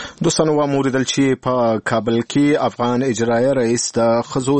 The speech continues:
د نړیوالې ورځې په مناسبت په یوه غونډه کې ښځو ته ډاډ ورکړی چې د سولې په هر ډول توافق کې به د دوی حقونو او ونډې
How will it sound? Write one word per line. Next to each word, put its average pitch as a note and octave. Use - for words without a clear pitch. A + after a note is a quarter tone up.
د C3
نړیوالې A2
ورځې A2
په G#2
مناسبت G2+
په A2
یوه G2
غونډه A#2
کې -
ښځو -
ته A2
ډاډ A#2+
ورکړی B2
چې C3+
د A#2
سولې A2+
په G2
هر B2
ډول A#2
توافق G2+
کې D3+
به D3+
د C#3
دوی A#2
حقونو C3+
او A#2
ونډې G2